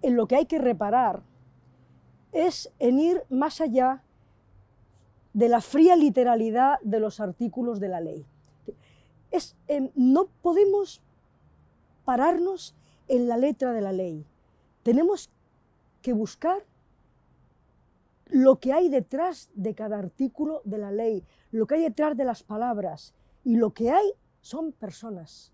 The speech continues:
Y son personas con mucho sufrimiento a cuestas. Son personas que tienen hambre de derechos. Son personas que han venido, que vienen arrastrando discriminaciones en todos los ámbitos de su vida.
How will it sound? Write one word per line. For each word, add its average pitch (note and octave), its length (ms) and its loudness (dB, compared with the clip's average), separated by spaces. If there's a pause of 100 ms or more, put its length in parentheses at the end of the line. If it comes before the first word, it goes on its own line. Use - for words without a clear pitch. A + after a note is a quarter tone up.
(480)
Y A#3 100 -6
son E4 180 0
personas F#4+ 640 -6 (340)
con A#3 160 -2
mucho D#4 320 0
sufrimiento A#3 880 -6
a F3+ 60 -8
cuestas. - 640 -12 (280)
Son C#4+ 260 -4
personas E4+ 680 -6 (520)
que A3 140 -2
tienen E4 320 -4 (220)
hambre C#4 500 0 (160)
de G#3+ 160 -4
derechos. G#3 680 -6 (280)
Son C4 220 -2
personas F#4 500 -4
que - 160 -8
han C4+ 160 0
venido, D#4 420 0 (160)
que G3 140 -8
vienen A#3+ 460 0 (280)
arrastrando C4+ 800 -6
discriminaciones G#3+ 1120 -6 (360)
en A3+ 200 0
todos C#4+ 300 -2
los A#3+ 160 -6
ámbitos G3+ 640 -6
de G3+ 80 -4
su G3 160 -10
vida. E3 380 -10